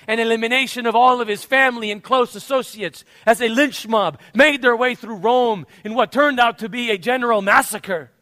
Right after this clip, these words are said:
My relationship with Sejanus, once an asset, was now a liability. I was far away, but I wondered,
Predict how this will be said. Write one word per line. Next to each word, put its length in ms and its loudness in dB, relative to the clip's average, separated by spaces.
My 180 -2
relationship 760 -6
with 120 -10
Sejanus, 720 -6
once 400 -6
an 100 -10
asset, 520 -10
was 220 -14
now 280 -2
a 40 -6
liability. 840 -10
I 160 -6
was 200 -10
far 380 -2
away, 420 -4
but 240 -12
I 140 -8
wondered, 520 -8